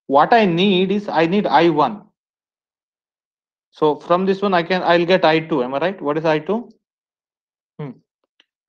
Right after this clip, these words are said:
Ten by six hundred. One by sixty. Is that okay? I two is equal to one by sixty,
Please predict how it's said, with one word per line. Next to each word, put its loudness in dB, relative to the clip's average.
Ten -2
by 4
six -4
hundred. -6
One 0
by 4
sixty. -6
Is -8
that -2
okay? -12
I 4
two 2
is 2
equal 2
to -2
one 0
by 2
sixty, -4